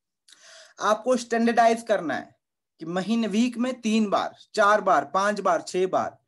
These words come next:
मेरा अपॉर्चुनिटी मीटिंग होगा और मेरा अपॉर्चुनिटी मीटिंग जो है इतने ड्यूरेशन का होगा,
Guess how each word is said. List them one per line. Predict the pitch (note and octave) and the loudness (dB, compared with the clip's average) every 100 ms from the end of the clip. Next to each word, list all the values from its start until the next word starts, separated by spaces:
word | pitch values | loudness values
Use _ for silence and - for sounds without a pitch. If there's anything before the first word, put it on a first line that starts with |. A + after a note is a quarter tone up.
| _ _ _ _ _ _ | _ _ _ _ _ _
मेरा | E3+ G3+ G#3+ | -2 2 2
अपॉर्चुनिटी | F3 F#3 G#3+ G#3+ G3+ G3+ G3+ | 0 0 -2 -2 -6 -6 -6
मीटिंग | F#3+ F#3+ G3 | -6 -6 -8
होगा | E3 D3+ F3 - - _ _ _ _ _ _ _ _ - | -6 0 0 0 -6 _ _ _ _ _ _ _ _ -4
और | G3 | -2
मेरा | G3+ A3 | -2 0
अपॉर्चुनिटी | G#3 G3+ G#3+ A3 A3 G#3 | 0 0 -4 -6 -6 -4
मीटिंग | F#3+ F#3+ G3+ | -6 -4 -4
जो | G3 | 0
है | F#3+ G#3+ - - | 2 2 0 -10
इतने | F3+ G3+ | -10 -8
ड्यूरेशन | F#3+ F3 F3+ F3+ G#3 | -4 -2 -2 -2 -4
का | G3+ G#3+ | -4 -2
होगा, | G3+ F#3+ A3 | -2 0 0